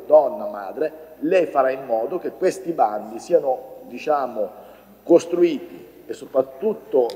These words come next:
dotati di questo istituto che così faciliterà le famiglie. Dopo evidentemente uno arriverà a primo, secondo, centesimo, non lo so,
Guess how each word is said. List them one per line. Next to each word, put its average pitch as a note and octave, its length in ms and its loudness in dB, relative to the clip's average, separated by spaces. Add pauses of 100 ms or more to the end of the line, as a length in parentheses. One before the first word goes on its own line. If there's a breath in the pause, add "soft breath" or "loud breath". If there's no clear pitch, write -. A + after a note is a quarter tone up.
(180)
dotati G2+ 680 2
di A2 140 -12
questo E3 320 8
istituto C3 520 -6
che D3 140 -8
così C#3 260 -8
faciliterà B2+ 1040 -4
le A#2 100 -4
famiglie. A2+ 400 -4
Dopo C#3 460 2
evidentemente C3 960 -2
uno A#2+ 220 -2
arriverà A2+ 460 2
a - 40 -4
primo, A#2+ 340 -4
secondo, A2 560 4
centesimo, C3 640 -2
non C#3+ 140 2
lo F#3 100 4
so, B3 560 2